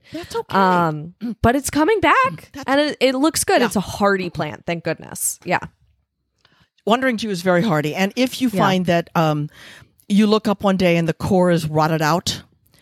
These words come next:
Speaker 2: Mm.
Speaker 1: cut off the ends and root
Speaker 2: Yeah.
Speaker 1: them. They'll root like lickety split.
Speaker 2: Yeah. Yeah. Okay.
Speaker 1: So don't worry
Speaker 2: Good.
Speaker 1: about that. <clears throat> Okay. Um, Wandering Jew is, is a no-brainer in that way. That's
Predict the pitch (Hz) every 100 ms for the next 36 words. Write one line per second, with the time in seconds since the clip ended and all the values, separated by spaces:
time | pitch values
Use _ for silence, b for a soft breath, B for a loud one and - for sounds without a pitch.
0 | b 190 196 202 202 190 - 220 208 -
1 | 208 - 185 160 175 - - _ _ _
2 | 180 175 196 180 113 - _ - 190 180
3 | 196 - _ _ 175 175 - - 185 208
4 | 190 196 - 156 113 - - _ - 185
5 | 202 214 165 - _ _ 196 208 180 139
6 | - _ _ _ _ _ B B B B
7 | 190 196 226 220 233 226 220 185 170 -
8 | 160 214 - _ - 208 196 180 185 175
9 | - B B B B 196 190 190 214 247
10 | 208 180 196 170 151 - - - 180 170
11 | 175 185 175 170 175 170 147 147 151 135
12 | - 123 113 185 214